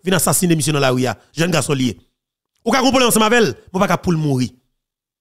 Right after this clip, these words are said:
Mesye, nèg yo se kriminèl pou tout bout, tande. Nèg yo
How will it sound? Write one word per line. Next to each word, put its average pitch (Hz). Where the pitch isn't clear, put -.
Mesye, 392
nèg 359
yo 381
se 359
kriminèl 370
pou 339
tout 330
bout, 285
tande. 311
Nèg 220
yo 330